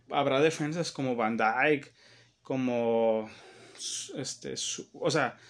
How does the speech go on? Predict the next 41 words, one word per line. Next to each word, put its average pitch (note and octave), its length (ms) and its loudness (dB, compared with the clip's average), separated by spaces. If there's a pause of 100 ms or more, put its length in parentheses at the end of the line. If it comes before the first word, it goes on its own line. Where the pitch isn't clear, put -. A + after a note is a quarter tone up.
(160)
Suma F#3+ 500 2
se E3+ 120 0
me C#3 100 2
vino C#3 180 4
ahorita D3+ 240 2
a - 20 4
la D3 80 4
mente C3+ 300 0
del C3 200 4
West C#3+ 260 2
Ham, D3+ 140 -2
pero C3 180 0
que - 100 -10
jugaba B2+ 380 -2
en B2+ 80 -6
el A2+ 120 -10
Chelsea. D3+ 520 -2 (840)
Eh, A#2 920 -2
¿quién C#3 200 0
más C3+ 200 2
podríamos C3+ 500 -2
poner B2+ 280 -6
ahí B2+ 160 0
en, B2+ 160 -4
de B2 80 -6
defensas? B2 800 -6
Rubén, C#3 320 2 (140)
no D#3 200 4
se D3+ 140 4
diga D#3+ 260 6
la C3+ 180 2
pareja C#3 340 2
de C#3+ 100 0
defensas C3+ 460 -2
centrales C3 400 -2
del C3 100 -4
Manchester B2+ 380 -2
City, G#3 380 -2 (600)
que C#3 160 0
probablemente D#3+ 960 2
están, E3+ 480 -2